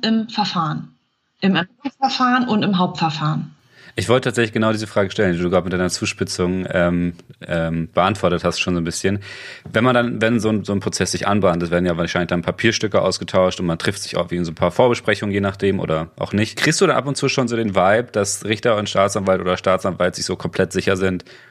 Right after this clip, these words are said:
Speaker 2: der kommt jetzt in den Knast?
Speaker 1: Ja, manchmal bekommt man da schon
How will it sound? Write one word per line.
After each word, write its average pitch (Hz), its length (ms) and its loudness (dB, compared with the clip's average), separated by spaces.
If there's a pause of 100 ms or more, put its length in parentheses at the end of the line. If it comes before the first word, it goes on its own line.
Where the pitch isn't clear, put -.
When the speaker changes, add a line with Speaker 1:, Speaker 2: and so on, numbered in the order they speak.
(260)
Speaker 2:
der 104 120 2
kommt 92 180 -2
jetzt 87 120 -4
in 90 60 -8
den - 80 -6
Knast? - 400 -10 (920)
Speaker 1:
Ja, 165 440 2
manchmal 185 460 0
bekommt 185 420 -4
man 202 140 -4
da 196 120 2
schon 202 380 -2